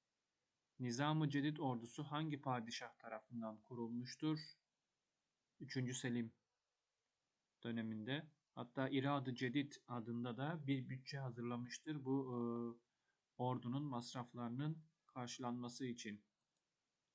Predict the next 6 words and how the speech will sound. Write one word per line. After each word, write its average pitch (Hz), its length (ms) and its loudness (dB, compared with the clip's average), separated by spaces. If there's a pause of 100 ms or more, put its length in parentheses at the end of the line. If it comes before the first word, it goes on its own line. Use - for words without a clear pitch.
(920)
Tehcir 139 500 4
Kanunu 139 460 2
hangi 151 240 4
savaş 127 360 0
sırasında 120 580 -12
çıkarılmıştır? 117 1160 -4